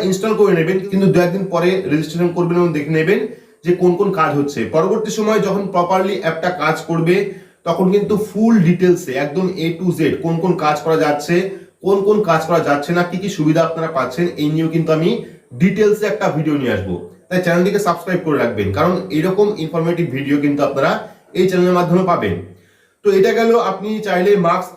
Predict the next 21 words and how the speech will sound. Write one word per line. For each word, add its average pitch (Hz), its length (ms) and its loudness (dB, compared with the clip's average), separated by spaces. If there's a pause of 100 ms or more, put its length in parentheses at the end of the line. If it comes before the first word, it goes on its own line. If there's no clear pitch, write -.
আধার 175 260 0
এখানে 175 200 0 (240)
রাখতে 151 300 -2
পারেন, 175 220 0 (240)
যেমনটা 156 320 0
প্রথমটা 160 360 -2
দেখছেন। 180 300 0 (240)
সেকেন্ডটা 185 420 2
হলো 185 140 2 (180)
আপনার 170 200 0 (140)
আধার 156 220 -2
কার্ড 165 160 -2
রেজিস্ট্রেশন 147 440 -4
করতে 160 260 -6
হবে 160 180 0 (800)
এবং 214 260 4
এখান 220 180 -2
থেকে 220 180 -2
আপনি 220 140 -6 (140)
বায়োমেট্রিক 185 600 -2
ভেরিফিকেশন 170 440 -2